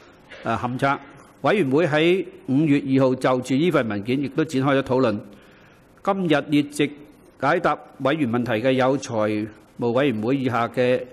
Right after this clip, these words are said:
有關嘅官員：發展局副局長馬紹祥先生、發展局首席助理秘書長陳俊峰先生、土木工程拓展署新界西及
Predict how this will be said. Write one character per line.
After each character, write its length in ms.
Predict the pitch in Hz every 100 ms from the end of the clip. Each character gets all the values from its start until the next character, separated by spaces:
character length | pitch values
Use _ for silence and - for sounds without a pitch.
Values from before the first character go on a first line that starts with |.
| - - - - - - _ -
有 160 | 120
關 220 | 123 147 131
嘅 60 |
官 200 | - 147
員： 180 | 107 98 - - - - - - - - - - _ _
發 140 | - 160
展 160 | 180
局 100 | 156 143 -
副 240 | - 143
局 80 | 131
長 260 | 131 135 151 - - - - _ _ _ _ 117
馬 180 | 117
紹 160 | 127 131
祥 220 | 110 101
先 160 | 107 143
生、 240 | 151 147 - - - _ _ - - -
發 140 | - 156
展 240 | - 170
局 100 | 160 131 135
首 200 | 131 151
席 160 | 160 117 - - - -
助 280 | 131 120 120
理 100 | 123
秘 140 | 127
書 180 | 127 139
長 300 | 123 127 143
陳 320 | 139 104 101
俊 240 | 127 127
峰 200 | 123 147
先 160 | 139 143
生、 240 | 139 139 135 - - - - -
土 100 | 175
木 80 | 175
工 280 | - 190 185
程 240 | 151 113
拓 220 | 113 143 143
展 140 | 131 151
署 220 | 147 135
新 260 | 135 165 147
界 180 | 135 131
西 260 | - 151
及 80 | 131